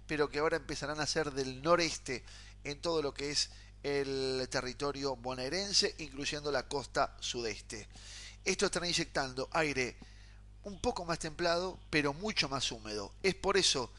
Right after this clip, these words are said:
que desde que está presente, desde el fin de semana hasta hoy, martes, se han, eh, desarrollado nieblas y neblinas que se forman cuando se enfría la tarde, cuando el sol se oculta,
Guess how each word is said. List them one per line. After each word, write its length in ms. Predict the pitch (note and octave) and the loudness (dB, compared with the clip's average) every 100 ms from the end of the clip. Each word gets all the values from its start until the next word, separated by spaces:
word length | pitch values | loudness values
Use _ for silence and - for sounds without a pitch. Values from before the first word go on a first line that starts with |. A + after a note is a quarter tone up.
| - - - | -16 -12 -2
que 140 | C#3 | 0
desde 180 | C3+ C3+ | 2 0
que 80 | B2+ | 0
está 200 | G#3+ A3 | 4 4
presente, 720 | F#3 - D#3+ C3 A2+ A2 - | 4 4 4 0 -6 -8 -8
desde 180 | A2 A2 | -8 -8
el 40 | |
fin 140 | C#3 | -8
de 80 | D3+ | -6
semana 440 | - D3+ C#3 B2 G#2+ - - - - | -2 0 0 -2 -6 -10 -14 -8 -2
hasta 260 | A#2+ - C3+ | 0 4 6
hoy, 320 | F#3 C#3+ A2+ | 8 6 4
martes, 540 | C#3+ D3+ - D#3+ - - - - - | 2 2 2 -2 -2 -6 -14 -14 -8
se 160 | - E3 | 2 8
han, 240 | E3+ F3 - - - | 8 6 -4 -8 0
eh, 260 | D3 C#3+ | 2 2
desarrollado 760 | C#3 - C3+ C#3 E3+ D#3+ E3 D3 - - - | 2 2 2 2 6 8 8 6 -2 -16 -12
nieblas 580 | E3+ G#3+ A3 G3+ G3+ - D#3+ | -2 2 4 6 4 2 -2
y 100 | D3+ | -4
neblinas 640 | C#3+ E3 F#3 G#3 G3 - - - | -2 -2 0 2 2 0 -8 -6
que 100 | D3 | 2
se 140 | C#3 D3 | 2 4
forman 320 | F#3 F#3+ F#3+ | 0 0 0
cuando 260 | D#3 C#3 | 0 0
se 140 | C#3 C3 | -4 -4
enfría 560 | B2 G3+ A3+ D#3+ A#2 - - - - C3 | -4 -2 2 2 2 -2 -18 -18 -12 -4
la 840 | C3 B2+ A#2+ A#2 A#2 A2+ A2+ A#2+ | 2 4 4 4 2 2 0 6
tarde, 380 | E3 D#3+ D#3+ D#3+ | 8 8 6 0
cuando 220 | C3+ A#2+ | -2 -2
el 60 | A#2 | 2
sol 220 | E3 E3 | 2 4
se 120 | D#3 | 2
oculta, 520 | C3 D#3 D#3 E3 D#3 | 0 0 2 2 0